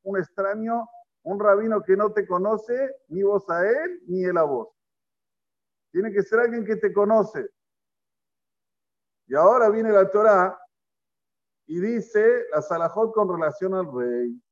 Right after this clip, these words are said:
Hasta aquí la Salahot con relación a nosotros. Ahora el rey no puede tener muchos caballos.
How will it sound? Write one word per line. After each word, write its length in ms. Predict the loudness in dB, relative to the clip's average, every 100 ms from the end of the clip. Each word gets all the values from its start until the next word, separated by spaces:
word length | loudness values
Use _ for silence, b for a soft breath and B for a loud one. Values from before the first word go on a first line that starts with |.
| _ _ _ _ _
Hasta 240 | -10 -6
aquí 500 | -6 -4 -4 -6 -10 -12
la 80 |
Salahot 480 | -10 -6 -4 -2 -2
con 200 | -2 -4
relación 320 | -6 -6 -6
a 80 | -6
nosotros. 480 | -8 -8 -6 -6 -8 -20 _ _ _ _ _ _
Ahora 340 | -2 2 0
el 120 | 0
rey 400 | 2 2 0 -6 -16 _ _ _
no 260 | -4 -4 -2
puede 200 | -2 -2 -4
tener 220 | -6 -6
muchos 340 | -6 -10 -12
caballos. 680 | -2 0 2 0 -2 -4 -8